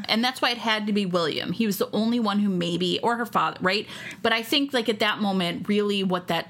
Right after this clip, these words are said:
s-, it was, there was no part of her wants or needs or desires that, like, entered into the calculus of, like, "Do I go?"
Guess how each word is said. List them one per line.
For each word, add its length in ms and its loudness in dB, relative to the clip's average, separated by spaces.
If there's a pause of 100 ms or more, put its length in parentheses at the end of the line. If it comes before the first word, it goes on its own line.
s-, 480 -8
it 240 -2
was, 300 0
there 160 0
was 180 0
no 300 2
part 300 0
of 100 -4
her 580 0
wants 640 0
or 140 0
needs 420 0
or 140 0
desires 760 -2 (380)
that, 260 0
like, 300 -4 (280)
entered 400 0
into 360 -2
the 80 0
calculus 580 -2
of, 140 -2
like, 160 -4
"Do 180 0
I 80 -2
go?" 240 -6